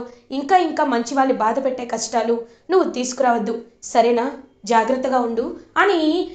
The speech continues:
చింటూని తీసుకొని వెళ్ళిపోతుంది సుగుణమ్మ. "వెళ్ళిపోయారా? అమ్మయ్యా, గుండెల్లో నుండి కేజీ బరువు పోయినట్లు అనిపించింది" అని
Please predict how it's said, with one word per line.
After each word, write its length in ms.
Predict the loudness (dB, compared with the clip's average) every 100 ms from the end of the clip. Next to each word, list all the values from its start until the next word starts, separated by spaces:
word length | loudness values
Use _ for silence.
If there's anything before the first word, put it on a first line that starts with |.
| -12 -4
చింటూని 340 | -2 0 -2
తీసుకొని 340 | -4 -2 -2
వెళ్ళిపోతుంది 680 | 2 0 0 0 -2 -4 -6 -8
సుగుణమ్మ. 420 | -6 -4 -2 0 0 -2 -8 _ 4
"వెళ్ళిపోయారా? 640 | 6 6 4 4 6 8 6 2 -12 2
అమ్మయ్యా, 640 | 6 6 4 2 2 4 4 2 -8 _ -4
గుండెల్లో 420 | 0 4 6 6
నుండి 280 | 4 2 0 -2
కేజీ 400 | 2 2 4 2
బరువు 320 | 2 4 6
పోయినట్లు 340 | 6 4 4 0
అనిపించింది" 500 | -2 -4 -6 -6 -6 -8 -12 -2
అని 220 | 0 2